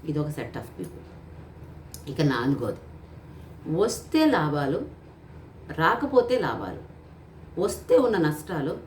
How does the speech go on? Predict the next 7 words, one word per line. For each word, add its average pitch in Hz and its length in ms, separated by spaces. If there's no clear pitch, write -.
రాకపోతే 220 580
ఉన్న 175 180
నష్టాలు, 139 760
ఇవన్నీ 175 600
బేరీజ్ 156 540
చేసి 143 300
ఎక్స్‌ప్లెయిన్ 165 640